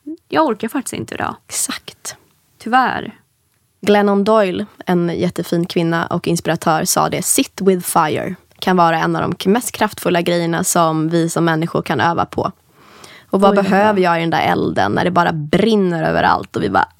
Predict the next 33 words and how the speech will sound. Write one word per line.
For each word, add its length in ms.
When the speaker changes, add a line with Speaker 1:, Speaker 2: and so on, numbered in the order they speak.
Speaker 2:
"Ah." 680
Och 160
alla 220
våra 200
versioner 580
av 120
oss 120
själva 400
som 140
vi 60
pratade 340
om 100
tidigare 440
bara 280
skriker 520
och 60
gråter 480
för 80
det 80
känns 220
så 80
läskigt 580
att 120
jag 200
Speaker 1:
Mm. 120
Speaker 2:
tar 120
plats 260
med 100
mina 200
känslor 420
och 60
behov. 460
Speaker 1:
Mm. 520